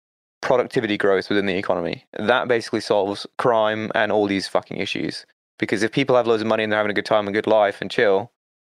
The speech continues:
<sighs> what, what they gotta worry about? Uh, you know, uh, but they get distracted with these, like in the U K, with this fucking stupid immigration thing that they, they're getting tied up with. And in America, they're getting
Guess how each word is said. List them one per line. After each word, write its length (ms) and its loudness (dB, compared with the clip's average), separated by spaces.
<sighs> 580 -6
what, 260 0
what 120 2
they 60 0
gotta 160 2
worry 200 4
about? 300 0
Uh, 560 2
you 100 0
know, 180 -2
uh, 220 4
but 160 0
they 100 2
get 140 2
distracted 460 -2
with 200 -2
these, 340 -2
like 200 0
in 60 0
the 80 -4
U 120 0
K, 300 2
with 160 -2
this 220 -2
fucking 480 -6
stupid 800 -2
immigration 600 2
thing 280 -4
that 140 -6
they, 280 2
they're 200 0
getting 360 -4
tied 300 0
up 180 -4
with. 320 -2
And 280 -6
in 100 0
America, 440 2
they're 100 -2
getting 340 -4